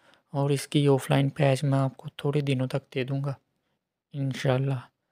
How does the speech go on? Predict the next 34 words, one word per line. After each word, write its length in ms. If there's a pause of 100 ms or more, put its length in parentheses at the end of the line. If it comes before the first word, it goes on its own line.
(460)
और 120
आपने 320
यूनिफॉर्म 520
वगैरह 300
ज़रूर 380
देखनी 380
है 180
हर 160
एक 140
की। 100 (1300)
तो 100
यूनिफॉर्म 560
भी 120
आप 140
देख 200
सकते 300
हैं, 80
लेटेस्ट 400
वाली 240
है, 200 (2250)
ठीक 220
हो 160
गया। 260 (880)
तो 80
गाइस, 220
ऐसे 300
ही 80
आपने 280
टीम्स 340
को 120
डाउनलोड 420
कर 140
लेना 300
है। 140